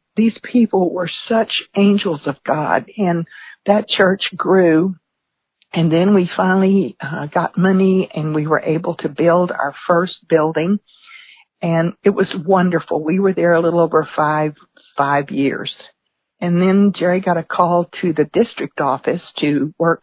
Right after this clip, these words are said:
for the Lutheran Foundation. And it was a big change for me because I love the people in our congregation, and I loved giving to them and learning from them.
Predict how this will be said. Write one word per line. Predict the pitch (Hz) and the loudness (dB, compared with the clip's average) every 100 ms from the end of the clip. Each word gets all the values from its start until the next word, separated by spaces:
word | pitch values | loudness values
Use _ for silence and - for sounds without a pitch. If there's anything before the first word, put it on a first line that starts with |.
| - | -4
for | 165 | 0
the | 160 | 0
Lutheran | 165 175 - 170 170 | 0 0 -2 -4 -4
Foundation. | - 156 156 165 202 190 - - 160 - - - - - | -4 -6 -4 -2 -2 -2 -6 -10 -14 -20 -20 -20 -4 4
And | |
it | 233 | 4
was | 208 220 | 4 0
a | |
big | 190 226 247 226 - - | 0 2 2 0 -6 -2
change | 214 202 190 185 - | 2 4 4 2 -2
for | 160 | -6
me | 156 151 151 | -6 -4 -4
because | 151 160 - 185 170 170 - - - - - _ | -6 -8 -6 -2 0 -2 -8 -20 -20 -20 -20 _
I | 226 226 | -2 0
love | 240 214 208 208 180 - - | 0 0 2 2 0 -2 -8
the | |
people | - - 180 - | -6 -4 -2 -2
in | 175 165 | -2 -2
our | 143 - - | -6 -8 -8
congregation, | 156 151 135 151 147 139 113 - | -4 -4 -2 0 -2 -4 -8 -8
and | 175 | -4
I | 190 208 | -2 -2
loved | 220 226 226 _ - | 0 -2 -2 _ -4
giving | 170 151 151 | -2 -4 -8
to | - - | -16 -10
them | 147 147 160 | -8 -6 -8
and | 160 175 | -10 -4
learning | 190 214 202 151 - | 0 2 0 -2 -10
from | 131 - | -14 -8
them. | - 80 | -6 -6